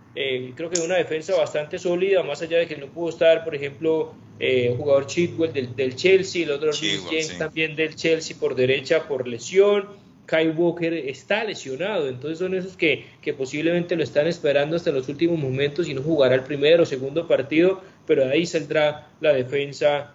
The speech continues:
Speaker 1: de Inglaterra, pues para mí sólida, ahí con la duda de quién será el acompañante en la defensa central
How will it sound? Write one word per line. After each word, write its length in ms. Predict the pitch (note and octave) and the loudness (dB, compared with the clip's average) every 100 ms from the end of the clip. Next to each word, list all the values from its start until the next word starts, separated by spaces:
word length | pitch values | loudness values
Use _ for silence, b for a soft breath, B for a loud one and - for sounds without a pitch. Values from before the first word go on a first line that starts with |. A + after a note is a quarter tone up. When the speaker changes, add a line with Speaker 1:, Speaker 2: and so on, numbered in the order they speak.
| - | -10
Speaker 1:
de 100 | C3+ | -8
Inglaterra, 600 | C3 B2 B2 C#3 C3+ D3 | -4 -4 -2 0 2 2
pues 160 | C3+ B2+ | 0 -4
para 200 | B2+ C3 | -2 -2
mí 100 | D#3+ | -2
sólida, 640 | - F3 F#3 F#3+ G3+ G3 - - | 0 2 6 6 6 2 -14 -2
ahí 200 | C3 C3 | 0 0
con 180 | E3+ D3 | 0 0
la 60 | |
duda 160 | C#3 E3+ | 2 2
de 100 | D#3+ | 2
quién 200 | D3+ D3 | -2 -4
será 140 | E3+ | -2
el 80 | E3+ | -2
acompañante 600 | E3 D#3+ C#3 C3 C#3 E3+ | -2 -6 -6 -6 -4 -2
en 60 | E3 | 0
la 60 | |
defensa 400 | C3 B2+ C#3+ D3 | 0 0 -4 -4
central 640 | D#3+ D#3+ E3 D#3+ E3 - | -6 -2 4 6 4 0